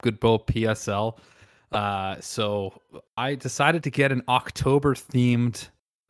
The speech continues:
seeing how October first is tomorrow. Uh, it's a, it's called Lost Souls by Parallel forty-nine Brewing Company.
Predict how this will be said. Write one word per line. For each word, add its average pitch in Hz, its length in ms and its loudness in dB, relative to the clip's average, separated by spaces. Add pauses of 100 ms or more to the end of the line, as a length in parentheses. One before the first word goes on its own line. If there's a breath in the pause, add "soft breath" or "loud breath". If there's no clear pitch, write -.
(320)
seeing 127 260 -2
how 113 200 0
October 107 360 -2
first 104 340 0
is 110 120 -2
tomorrow. 110 600 -4 (400)
Uh, 107 540 -8 (680 soft breath)
it's - 520 -4 (240)
a, 139 200 0 (680)
it's - 100 -18
called 170 220 6
Lost 147 400 6
Souls 143 480 4
by 107 540 0 (160)
Parallel 143 400 4
forty-nine 107 580 0
Brewing 98 320 -4
Company. 92 480 -10